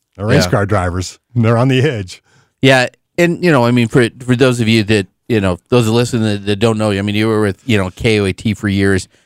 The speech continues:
Speaker 2: Uh, did, did a lot of coverage, um, in regards to that.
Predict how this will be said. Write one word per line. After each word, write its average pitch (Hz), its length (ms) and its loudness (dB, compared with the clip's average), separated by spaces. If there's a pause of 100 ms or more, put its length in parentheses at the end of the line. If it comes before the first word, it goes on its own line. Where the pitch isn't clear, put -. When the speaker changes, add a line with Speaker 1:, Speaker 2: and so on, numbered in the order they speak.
(160)
Speaker 2:
Uh, 107 300 2
did, 107 420 -2
did 107 140 0
a 101 60 0
lot 101 200 0
of 98 80 -4
coverage, 104 560 -2 (320)
um, 101 480 0
in 104 140 -2
regards 104 440 0
to 101 80 -4
that. 95 340 -2